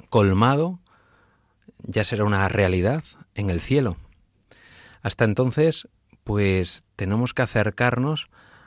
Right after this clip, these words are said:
a tantas expresiones, mm, del arte que pu-, quieren satisfacer o, o enriquecer algo,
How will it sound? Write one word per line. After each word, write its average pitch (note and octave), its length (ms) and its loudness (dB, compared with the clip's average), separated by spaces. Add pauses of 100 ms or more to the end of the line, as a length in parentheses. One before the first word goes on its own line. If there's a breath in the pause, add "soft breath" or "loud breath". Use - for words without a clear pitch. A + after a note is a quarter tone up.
a G2 460 -4
tantas A#2+ 640 -2
expresiones, A#2+ 960 -2 (320)
mm, F#2+ 380 -6
del F2+ 420 -2
arte A#2+ 560 0 (560 loud breath)
que G2+ 340 -4 (560)
pu-, - 220 -14
quieren A2+ 880 -2
satisfacer A#2+ 840 -2
o, F#2+ 100 -2
o F#2+ 440 -2
enriquecer G2+ 640 -2
algo, C3+ 400 -2